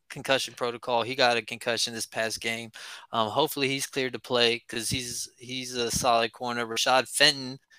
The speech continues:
is dealing with some foot and ankle problems. He didn't play this last week. Um, hopefully he's healthy enough to play 'cause they've been picking on Charvarius Ward.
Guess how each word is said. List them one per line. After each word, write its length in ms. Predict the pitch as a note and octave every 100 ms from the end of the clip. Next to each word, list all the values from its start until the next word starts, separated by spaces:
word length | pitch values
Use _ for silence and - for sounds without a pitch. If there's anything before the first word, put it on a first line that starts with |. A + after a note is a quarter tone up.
| _
is 260 | B2 A2+ A#2
dealing 300 | A2+ B2 B2
with 120 | A#2+
some 240 | - A2 G#2 -
foot 260 | - - B2+
and 80 | B2+
ankle 280 | B2+ B2+ A2+
problems. 420 | C3 A#2 A#2 A2+
He 120 | C3+
didn't 160 | C3 -
play 180 | A#2+
this 180 | A#2 A2
last 300 | A2+ A2+ -
week. 260 | A#2 A2+ _ - - - -
Um, 480 | A#2+ A2 G2 F#2+ G2+ _ _
hopefully 360 | B2+ C3 B2+
he's 200 | B2+ B2+
healthy 300 | - B2 A2+
enough 200 | A#2+ A#2
to 100 | -
play 240 | - B2 A#2
'cause 140 | A#2+
they've 140 | C3 C#3
been 120 | C3
picking 280 | C#3 C#3 C3
on 180 | B2 A#2+
Charvarius 580 | A#2+ A#2+ A2+ A2+ A2 -
Ward. 360 | G#2+ G#2+ A2